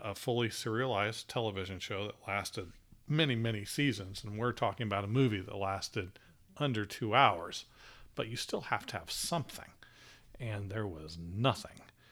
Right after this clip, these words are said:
So again, when he had those big fight scenes, there's no tension.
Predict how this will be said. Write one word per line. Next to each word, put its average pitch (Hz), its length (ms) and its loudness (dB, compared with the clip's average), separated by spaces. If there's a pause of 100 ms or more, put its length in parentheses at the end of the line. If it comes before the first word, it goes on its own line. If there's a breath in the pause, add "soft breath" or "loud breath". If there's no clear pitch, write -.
(240 soft breath)
So 107 340 0
again, 107 380 0
when 101 180 -2
he 117 400 0
had 107 240 -2
those 110 200 0
big 113 300 -2
fight 156 360 2
scenes, 104 580 -8 (1040)
there's 117 220 -6
no 113 60 -2
tension. 135 440 -6